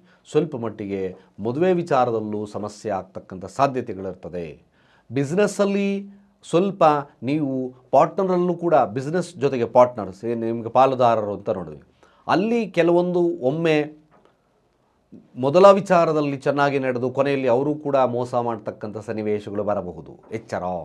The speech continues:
ಇಲ್ಲಿ ಒಳ್ಳೆಯ ಸ್ಥಾನವಲ್ಲ. ಅದೇ ಬುಧ ಅಷ್ಟಮ ಸ್ಥಾನದಲ್ಲಿದ್ದಾನೆ. ಅಷ್ಟಮ ಸ್ಥಾನದಲ್ಲಿರ್ತಕ್ಕಂಥ ಬುಧ ಅತೀಂದ್ರಿಯವಾಗಿರ್ತಕ್ಕಂಥ ಜ್ಞಾನವನ್ನು ಕೊಡ್ತಾನೆ.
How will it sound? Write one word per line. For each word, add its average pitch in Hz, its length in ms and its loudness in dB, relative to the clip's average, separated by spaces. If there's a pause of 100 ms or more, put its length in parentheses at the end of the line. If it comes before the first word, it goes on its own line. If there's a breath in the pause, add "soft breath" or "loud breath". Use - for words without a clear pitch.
ಇಲ್ಲಿ 104 160 -8
ಒಳ್ಳೆಯ 107 340 -4
ಸ್ಥಾನವಲ್ಲ. 98 560 -8 (1200)
ಅದೇ 151 180 2
ಬುಧ 151 140 2
ಅಷ್ಟಮ 170 380 4
ಸ್ಥಾನದಲ್ಲಿದ್ದಾನೆ. 135 1200 2 (540 soft breath)
ಅಷ್ಟಮ 190 340 0
ಸ್ಥಾನದಲ್ಲಿರ್ತಕ್ಕಂಥ 156 1200 2
ಬುಧ 123 240 2 (460 loud breath)
ಅತೀಂದ್ರಿಯವಾಗಿರ್ತಕ್ಕಂಥ 165 1300 0
ಜ್ಞಾನವನ್ನು 127 680 -4
ಕೊಡ್ತಾನೆ. - 420 -12